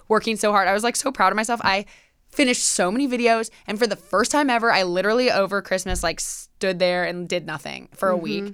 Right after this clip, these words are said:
Speaker 1: like, nothing, and it felt
Speaker 2: So
Speaker 1: so
Speaker 2: good.
Speaker 1: good. And then I got back, and I was like, "Whoa, I'm still ahead with videos." And I, granted, I think I, I was a little too lax, but then I got sick, so it's like, now I feel like I'm not behind, but just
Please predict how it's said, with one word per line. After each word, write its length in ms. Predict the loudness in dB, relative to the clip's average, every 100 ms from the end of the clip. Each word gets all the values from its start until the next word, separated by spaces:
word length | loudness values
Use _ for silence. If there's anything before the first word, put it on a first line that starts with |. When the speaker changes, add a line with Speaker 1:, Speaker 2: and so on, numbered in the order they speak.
| -6
Speaker 1:
like, 120 | -6 -4
nothing, 460 | -6 -8 -10 -10
and 100 | -4
it 120 | -4
felt 280 | 2 2 2 -4 -16
Speaker 2:
So 300 | -8 0 0
Speaker 1:
so 380 | 2 4 4 2 -8 -10
Speaker 2:
good. 100 | -2
Speaker 1:
good. 320 | 2 4 4 0 -4
And 140 | 0
then 60 | 2
I 80 | 4
got 180 | 2 2
back, 240 | 2 2
and 80 | 0
I 60 |
was 100 | 0
like, 180 | 2 0
"Whoa, 320 | -2 0 2 2
I'm 120 | 0
still 380 | -6 -2 2 2
ahead 240 | 2 -2
with 160 | -4 -6
videos." 360 | -2 0 2
And 120 | 4
I, 80 | 2 -2 -6
granted, 320 | -2 0 2
I 100 | 2
think 220 | 2 0
I, 140 | 0 -2 _ -2
I 140 | 0
was 80 | -2
a 60 | -6
little 240 | -8 -10
too 160 | -8 -2
lax, 260 | 0 0
but 140 | -2 -6
then 100 | -6
I 80 |
got 140 | -8 -8
sick, 260 | -8 -8
so 100 | -8 -12
it's 100 | -12
like, 180 | -12
now 220 | -10 -10 -10
I 40 |
feel 160 | -10 -12
like 140 | -12
I'm 180 | -14 -20 _ _ 0
not 160 | 2
behind, 400 | 2 -2 -2 -4
but 80 | -8
just 240 | -10 -12